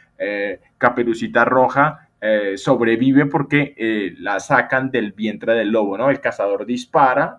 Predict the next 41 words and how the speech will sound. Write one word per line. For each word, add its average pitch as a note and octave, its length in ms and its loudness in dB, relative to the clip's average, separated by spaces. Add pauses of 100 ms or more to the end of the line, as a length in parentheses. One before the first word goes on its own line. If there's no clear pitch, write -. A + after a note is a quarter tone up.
eh, F#2 260 -10 (380)
rompe C#3 460 4
la C3+ 240 4
barriga A2+ 480 0
de, B2 300 -2 (320)
del G#2+ 220 -4
lobo C3+ 460 2 (140)
y B2 140 0
de B2 80 4
ahí A2 180 2
sale A2+ 220 -4
Caperucita, B2 580 -4
pero B2+ 160 2
en A2 140 -4
otra A2 220 -2
versión A2 440 -4
no, A2+ 140 -2
Caperucita G#2+ 480 -8
sí G#2 120 -16
muere, A2+ 360 -2
se - 120 -20
la - 120 -20
comen G2 440 -4
terriblemente. G#2 560 -8 (220)
En A2 200 -6
otra G#2+ 220 0
versión, A2 380 -2
no A2 80 -6
sé, A2+ 120 -4
el G#2+ 100 -2
lobo B2+ 420 4
no B2 160 -4
muere C3 300 -2
porque C3+ 240 -6
alguien G#2 180 -6
le B2 140 -6
cose G#2+ 260 -10
la A2 80 -2
barriga G#2 380 -2
al A2 80 -4
lobo A#2 380 -2